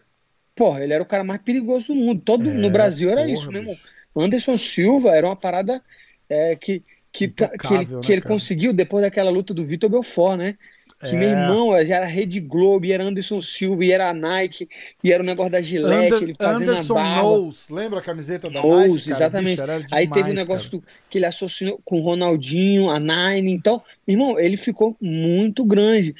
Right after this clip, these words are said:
Speaker 1: mas, mas a gente tem que lembrar que o público é cruel nisso aí, entendeu? Então,
Speaker 2: <laughs>
Speaker 1: ele vai perdendo, aí nego fala, "Ah, mas ele nem era isso tudo, não."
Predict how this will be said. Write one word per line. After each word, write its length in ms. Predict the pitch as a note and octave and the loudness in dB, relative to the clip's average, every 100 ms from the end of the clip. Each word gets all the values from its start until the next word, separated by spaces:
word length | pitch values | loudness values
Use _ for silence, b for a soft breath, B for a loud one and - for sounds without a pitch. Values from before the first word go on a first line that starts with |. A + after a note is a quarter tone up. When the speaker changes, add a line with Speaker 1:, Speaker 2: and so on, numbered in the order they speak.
| B B | B B
Speaker 1:
mas, 480 | F3+ F3+ F#3+ - - _ _ | 0 2 2 -2 -10 _ _
mas 200 | - E3+ | -4 -2
a 40 | F#3 | -2
gente 160 | G3 | -4
tem 120 | - G3 | -4 -4
que 100 | F#3+ | -2
lembrar 240 | E3 F3 | -2 -4
que 100 | F3+ | -4
o 60 | D#3 | -6
público 340 | F3+ F3 - | -4 -4 -4
é 40 | |
cruel 500 | F#3+ - F#3+ D#3 E3 | -4 2 4 4 2
nisso 220 | D#3+ - D3 | -2 -8 -6
aí, 160 | C#3+ | -6
entendeu? 260 | D3+ C#3+ D3+ | -6 -4 -2
Então, 240 | C#3+ F3+ | 0 -2
Speaker 2:
<laughs> 240 | - F3 - | -4 -12 -2
Speaker 1:
ele 200 | F#3 F3+ | 0 4
vai 160 | G#3+ - | 2 0
perdendo, 560 | F#3 D#3 F#3 A#3+ G#3+ | -4 -2 -2 0 -2
aí 100 | G3 | 0
nego 120 | G#3 A3+ | -2 0
fala, 220 | A3+ C4+ D4+ D4+ | -2 -2 -4 -6
"Ah, 40 | C#4 | -2
mas 160 | A#3 A3 | -2 -2
ele 160 | C4 | -2
nem 160 | D4 D4+ | -2 -2
era 100 | D4 | -4
isso 160 | - | -6
tudo, 240 | A3+ C4+ A#3+ | -6 -4 0
não." 140 | A3 | 0